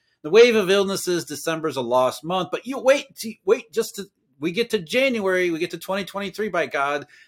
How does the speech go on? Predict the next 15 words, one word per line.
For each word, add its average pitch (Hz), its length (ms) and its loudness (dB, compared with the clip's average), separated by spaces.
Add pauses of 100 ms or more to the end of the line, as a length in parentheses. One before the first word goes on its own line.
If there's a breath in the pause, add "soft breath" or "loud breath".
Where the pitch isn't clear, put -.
things 196 200 2
are 208 60 -2
gonna 190 160 -2
start 156 400 0
really 156 320 -4
booming. 147 440 -2 (340)
And 185 100 0
then 240 80 2
they 247 120 2
didn't. 220 460 -6 (520)
And 151 100 4
all 220 140 8
we 208 80 4
heard 214 260 6
was, 185 220 2